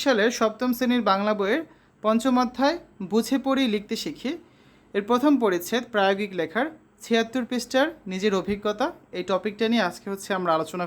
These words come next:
করব। দেখো, ছিয়াত্তর পৃষ্ঠায় নিজের অভিজ্ঞতা এখানে রয়েছে, চিঠি পড়া, লেখা বা এই সংক্রান্ত তোমার কোনো অভিজ্ঞতা থাকলে তা লেখো। তো এর অ্যান্সারটা তোমার হচ্ছে এই যে ছিয়াত্তর পৃষ্ঠা যে খালি ঘরগুলো আছে এখানে লিখতে হবে, ঠিক আছে? তো চলো আমরা সমাধানটা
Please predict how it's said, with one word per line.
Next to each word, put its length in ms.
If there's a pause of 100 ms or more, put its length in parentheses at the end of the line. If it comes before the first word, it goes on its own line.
করব। 180 (1200)
দেখো, 180 (100)
ছিয়াত্তর 420
পৃষ্ঠায় 400 (320)
নিজের 300
অভিজ্ঞতা 500 (520)
এখানে 360
রয়েছে, 280 (260)
চিঠি 340
পড়া, 200 (200)
লেখা 280
বা 120
এই 100 (100)
সংক্রান্ত 400 (120)
তোমার 280
কোনো 180
অভিজ্ঞতা 340 (100)
থাকলে 300
তা 160
লেখো। 220 (680)
তো 120
এর 80
অ্যান্সারটা 400
তোমার 200
হচ্ছে 280
এই 80
যে 140
ছিয়াত্তর 340
পৃষ্ঠা 300
যে 120
খালি 260
ঘরগুলো 400
আছে 160
এখানে 300
লিখতে 220
হবে, 260
ঠিক 160
আছে? 140 (480)
তো 120
চলো 200
আমরা 200
সমাধানটা 400